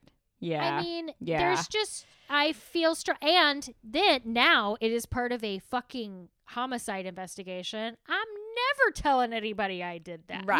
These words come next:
Speaker 2: know what I
Speaker 1: Right.
Speaker 2: mean?
Speaker 1: Right.
Speaker 2: I mean,
Speaker 1: I
Speaker 2: I would 'cause I'm scared of cops, and
Speaker 1: Yeah.
Speaker 2: so I'm overly
Speaker 1: <laughs>
Speaker 2: honest. But
Speaker 1: But yes, I agree. After, I know you and I were super spooked. I mean, the video is so
Speaker 2: It's so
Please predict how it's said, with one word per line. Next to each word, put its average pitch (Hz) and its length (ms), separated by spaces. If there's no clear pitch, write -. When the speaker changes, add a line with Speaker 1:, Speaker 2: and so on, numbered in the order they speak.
Speaker 2:
know 381 80
what 370 120
I 330 60
Speaker 1:
Right. 330 80
Speaker 2:
mean? 349 340
Speaker 1:
Right. 139 420
Speaker 2:
I 233 80
mean, 226 320
Speaker 1:
I 277 160
Speaker 2:
I - 20
would 233 320
'cause 226 180
I'm 208 160
scared 180 300
of 170 100
cops, - 400
and 190 120
Speaker 1:
Yeah. 226 160
Speaker 2:
so - 320
I'm - 180
overly 185 440
Speaker 1:
<laughs> - 0
Speaker 2:
honest. - 500
But 247 420
Speaker 1:
But 302 160
yes, 320 360
I 240 160
agree. 226 640
After, 233 640
I 208 120
know 208 120
you 202 220
and 190 80
I 180 100
were 165 140
super 208 760
spooked. 175 400
I 240 100
mean, 294 160
the 269 80
video 226 320
is 170 300
so - 420
Speaker 2:
It's - 160
so 180 160